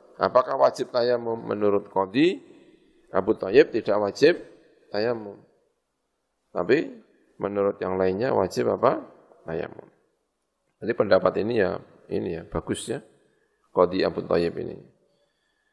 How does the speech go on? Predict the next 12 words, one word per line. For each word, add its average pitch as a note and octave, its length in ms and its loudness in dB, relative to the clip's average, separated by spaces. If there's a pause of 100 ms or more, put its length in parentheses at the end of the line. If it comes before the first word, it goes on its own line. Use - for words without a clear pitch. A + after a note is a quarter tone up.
(240)
Ya, A#2+ 560 2
walaupun G#2 480 2
menurut G#2 400 2
Imam G2 160 0
Syaf-, F#2 320 -4
Imam G2 320 2
Nawawi, G2 480 0
wa F#2+ 160 2
fi B2 320 0
ma G#2 240 -2
qalahu G#2 640 -2
apa? A#2 240 2